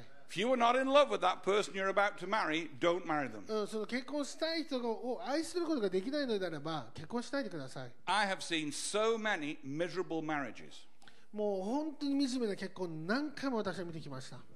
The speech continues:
Speaker 1: in the church of Jesus Christ.
Speaker 2: イエス・キリストの教会の中においてです。
Speaker 1: Pastors and leaders.
Speaker 2: うん、もうリーダーたち、牧師先生たち。
Speaker 1: Because they married for the wrong reasons.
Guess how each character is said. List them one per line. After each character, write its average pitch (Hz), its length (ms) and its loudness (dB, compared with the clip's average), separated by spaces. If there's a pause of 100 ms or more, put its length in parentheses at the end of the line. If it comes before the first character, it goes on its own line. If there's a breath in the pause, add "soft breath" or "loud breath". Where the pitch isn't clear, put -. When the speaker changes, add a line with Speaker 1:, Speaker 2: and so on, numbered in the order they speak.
(180)
Speaker 1:
in 156 260 -4
the 143 100 2
church 139 640 0
of 104 140 -8
Jesus 117 380 -8
Christ. 87 280 -6 (160)
Speaker 2:
イ 180 180 -4
エ 277 120 -2
ス・ 262 220 -8
キ - 240 -8
リ 220 160 -6
ス - 140 -10
ト 226 80 -6
の 233 160 -6 (140)
教 240 300 -4
会 247 200 -4
の 226 80 -4
中 214 220 -6
に 143 80 -10
お 135 80 -10
い 131 40 -12
て 143 100 -12
で 120 160 -10
す。 - 240 -12 (100)
Speaker 1:
Pastors 147 640 -2
and 147 140 0
leaders. 214 640 -4
Speaker 2:
う 139 340 -10
ん、 147 40 -10
も 151 60 -8
う 151 60 -8
リ 247 260 0
ー - 20 -2
ダ 208 100 0
ー - 40 -10
た 160 100 -6
ち、 147 100 -10
牧 156 260 -8
師 - 60 -8
先 151 180 -2
生 143 80 0
た 165 80 2
ち。 160 40 -8
Speaker 1:
Because 156 100 2
they 156 40 -2
married 202 300 2
for 139 120 -8
the 127 80 0
wrong 180 320 0
reasons. 180 340 -6